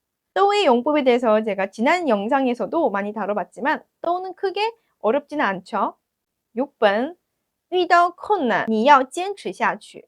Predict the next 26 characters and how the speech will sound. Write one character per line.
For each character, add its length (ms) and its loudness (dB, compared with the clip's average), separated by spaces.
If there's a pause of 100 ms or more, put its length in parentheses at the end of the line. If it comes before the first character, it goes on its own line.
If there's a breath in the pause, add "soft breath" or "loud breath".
(100)
괄호가 400 4
두 140 -10
개 120 -4
있습니다. 600 -4
어떤 320 -2
어려움이 460 2
닥치더라도 840 -2 (300)
모두 380 0
견뎌내야 640 -2
해. 400 -4 (340)
그 140 -2
어떠한, 800 2 (580)
任何, 760 0 (200)
첫 100 -20
번째 220 -2
괄호에는 500 -2 (220)
任何, 640 -4 (400)
遇到任何困难. 1300 0 (440)
다 80 0
이 100 2
겨 140 0
내 160 -2
야 0 -
한 160 -8
다. 140 -4 (180)
你 220 -14